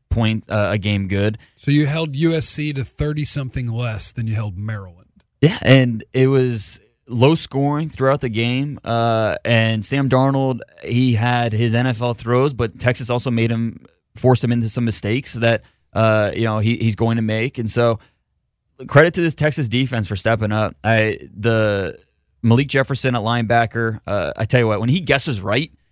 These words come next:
Speaker 1: he looks like an all-pro.
Speaker 2: Oh, is he a guesser?
Speaker 1: I, I think he's a little bit of a guesser. Uh, but when he guesses right, he fills the gap and he creates tackles for loss. Uh, he's a very stout run defender. Uh, just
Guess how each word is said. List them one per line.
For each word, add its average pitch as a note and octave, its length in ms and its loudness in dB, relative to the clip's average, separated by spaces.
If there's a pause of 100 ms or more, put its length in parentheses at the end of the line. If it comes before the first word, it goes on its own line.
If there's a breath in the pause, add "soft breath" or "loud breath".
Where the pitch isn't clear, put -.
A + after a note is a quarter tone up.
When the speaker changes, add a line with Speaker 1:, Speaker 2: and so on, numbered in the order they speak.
(160)
Speaker 1:
he C3 100 6
looks D3+ 180 4
like B2 80 2
an A2+ 80 2
all-pro. G2+ 460 -4
Speaker 2:
Oh, C#3+ 100 6
is D#3 80 6
he D3+ 100 4
a C#3+ 40 -2
guesser? D3+ 400 -6 (120)
Speaker 1:
I, D3+ 180 4
I D#3+ 60 4
think D#3+ 160 2
he's C3+ 100 0
a - 20 2
little C3+ 140 2
bit C#3 100 2
of C3+ 60 2
a C3 40 2
guesser. C#3+ 540 0
Uh, G#2+ 460 2 (120)
but C#3 180 2
when C#3+ 120 4
he D3+ 60 0
guesses E3 360 2
right, D#3 260 0
he D#3+ 220 -2
fills D3+ 440 -2
the D#3 100 -4
gap B2 500 2
and G#2 380 -4
he B2 460 -2
creates A2+ 360 -2
tackles G#2+ 360 0
for G#2+ 120 -6
loss. G2 560 -2
Uh, F2 260 -4
he's F#2+ 140 -2
a G2+ 60 -2
very G#2+ 460 0
stout G2+ 340 -2
run G2 180 -2
defender. F#2+ 500 -2 (380 soft breath)
Uh, F#2 160 2
just B2+ 240 -4